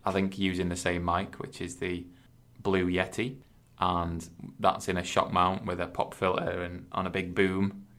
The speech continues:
Uh, we, I mean, before that, we, I think last season I was, I was actually using a gaming headset 'cause it actually was the best sound that we could get through, like, the U S B standard, uh, mics.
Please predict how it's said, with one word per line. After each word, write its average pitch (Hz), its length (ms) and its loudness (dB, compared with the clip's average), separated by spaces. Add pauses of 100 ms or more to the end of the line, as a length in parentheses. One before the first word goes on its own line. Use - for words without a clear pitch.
Uh, 90 180 -6 (120)
we, - 180 -12 (180)
I - 80 -4
mean, 90 120 -2
before 90 360 2
that, 87 180 4
we, 87 260 -4 (180)
I 101 80 4
think 120 300 6
last 113 260 10
season 87 220 0
I 87 80 4
was, 85 180 -2
I 87 120 6
was 90 120 2
actually 90 260 -2
using 90 260 0
a 87 60 -4
gaming 95 360 0
headset - 580 2 (400)
'cause 90 120 -8
it 90 80 0
actually 90 320 -4
was 87 180 -6
the 87 80 -4
best - 420 -4 (100)
sound 90 320 -2
that 85 80 -6
we 65 80 -8
could - 180 -10
get - 220 -4
through, 90 380 -6
like, - 200 -10
the 95 100 -4
U 90 180 -2
S 85 140 -6
B 87 320 -8 (600)
standard, 87 520 0 (300)
uh, 87 180 -8 (140)
mics. 92 520 -4